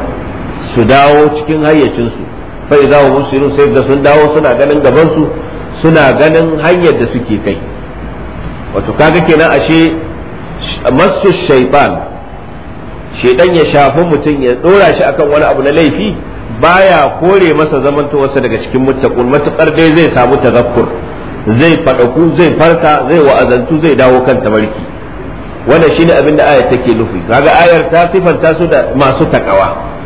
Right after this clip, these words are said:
Sannan kuma ta kawo masu shaitan tare da su, sai dai ga yadda suke, "Idza massahum ta'ifun mina shaitani tadhakkaru." Allah na ta, "Wasari'u ila magfiratin min rabbikum wa jannat-, wa j-, wa jannatin 'arduha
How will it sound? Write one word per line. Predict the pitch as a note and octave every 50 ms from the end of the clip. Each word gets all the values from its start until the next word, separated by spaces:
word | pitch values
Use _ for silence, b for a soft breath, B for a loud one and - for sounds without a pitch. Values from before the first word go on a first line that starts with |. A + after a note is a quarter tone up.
| - - - -
Sannan | - F3 E3+ E3 D#3+ D3+
kuma | - E3+ E3+ E3
ta | E3 F3 E3+
kawo | E3+ F3+ F3+ F#3 F3+ F#3 F3+ F3+
masu | F#3+ G#3 G#3 G#3 - F#3 E3+ -
shaitan | D3 C#3+ C#3+ D3+ C#3+ C#3+
tare | C3+ B2+ B2+ C#3 C3+
da | B2 A2 -
su, | - E3 E3+ - - - - - - - -
sai | - F#3+ G3 G3+ G#3
dai | F#3 F#3 G3+ G#3 G3+ E3+
ga | D3+ E3 D3+ D3
yadda | C#3+ D#3+ F3+ F3+ - D#3+ C#3+ -
suke, | - D3+ - D3+ C3+
"Idza | A2+ B2 B2 C#3 D#3 -
massahum | - F#3+ - - - D3+ D3+ D#3 D3+ D3+
ta'ifun | - F3+ G3+ F#3 F3 D#3+ E3+ E3+ E3+
mina | E3+ F3+ F3+ E3 E3
shaitani | - D3+ - E3+ F#3 E3+ D#3+ -
tadhakkaru." | - B2 A#2 C3+ A#2+ - - G#2 F2 F2 E2 - - - - - - - - - - - - -
Allah | - A#2+ C3 D3+ D3 D3
na | D3 C#3 -
ta, | - C#3+
"Wasari'u | C3+ C3 B2+ B2+ - E3 E3+ E3 D#3+ C#3+ D#3
ila | D#3 C#3 D3 C#3+ C#3+ C#3+
magfiratin | C#3+ C#3+ C3 - - D#3+ E3 D#3 C#3+ - D3 C#3
min | C#3+ C3+
rabbikum | C3 C#3 C3 B2+ D#3 D3+ - E3 D3
wa | C#3 B2+
jannat-, | B2 C#3+ D#3 D#3 D3+ D3 - - -
wa | - C3+
j-, | B2 B2 A2+ - - - - - - -
wa | - B2 C3
jannatin | B2+ D3 D#3+ F3 E3+ E3 C#3+ - C#3 C3
'arduha | B2 A#2+ D#3 E3 D#3 D#3 C#3+